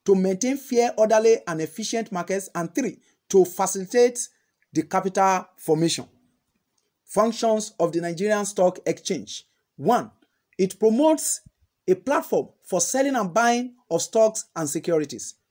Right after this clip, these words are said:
Two, it promotes opportunities for raising new capital. Three, it protects the investors from shady deals. Four, it facilitates dealings in government securities. Five, it encourages savings.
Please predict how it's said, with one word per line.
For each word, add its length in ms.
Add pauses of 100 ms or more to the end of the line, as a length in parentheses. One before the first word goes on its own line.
Two, 240 (280)
it 180
promotes 640 (440)
opportunities 760 (160)
for 180
raising 380
new 140
capital. 380 (500)
Three, 220 (320)
it 220
protects 640 (280)
the 260
investors 600 (120)
from 220
shady 300
deals. 420 (260)
Four, 400 (220)
it 140
facilitates 640
dealings 720 (380)
in 440
government 360
securities. 680 (140)
Five, 420 (220)
it 220
encourages 680
savings. 680